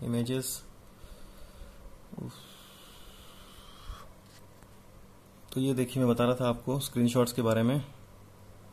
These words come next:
कि हमें कितना समय लगा इसको फुल चार्ज करने के लिए।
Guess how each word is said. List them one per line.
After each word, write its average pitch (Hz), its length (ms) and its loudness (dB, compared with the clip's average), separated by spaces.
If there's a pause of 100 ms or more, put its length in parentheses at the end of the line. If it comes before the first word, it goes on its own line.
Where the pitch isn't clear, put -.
(1120)
कि 127 60 2
हमें 120 220 6
कितना 127 260 4
समय 123 220 4
लगा 117 200 6
इसको 117 380 2
फुल 117 320 -2
चार्ज 113 280 0
करने 113 260 0
के 113 80 0
लिए। 117 140 2